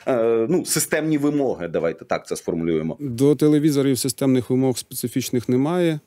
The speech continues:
Speaker 2: Е, їх, е, потрібно приносити, але не дуже старі. З H D M I ви-, виходом має бути, е, телевізор. А, в-, щодо планшетів, там є вимоги у нас на веб-сайті або на Facebook-сторінці, е, що-, щодо операційної системи і до його параметрів.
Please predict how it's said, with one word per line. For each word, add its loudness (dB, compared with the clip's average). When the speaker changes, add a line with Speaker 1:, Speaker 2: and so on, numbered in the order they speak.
Speaker 2:
Е, 2
їх, 0
е, -2
потрібно -2
приносити, 0
але 0
не 4
дуже 0
старі. 0
З -2
H -2
D 4
M 4
I 4
ви-, 0
виходом -2
має -2
бути, -10
е, -8
телевізор. -6
А, -8
в-, -2
щодо 2
планшетів, 2
там 2
є 4
вимоги 4
у 2
нас 0
на -2
веб-сайті -2
або -2
на 0
Facebook-сторінці, 0
е, -4
що-, -8
щодо -4
операційної -2
системи -2
і -2
до -2
його -2
параметрів. -6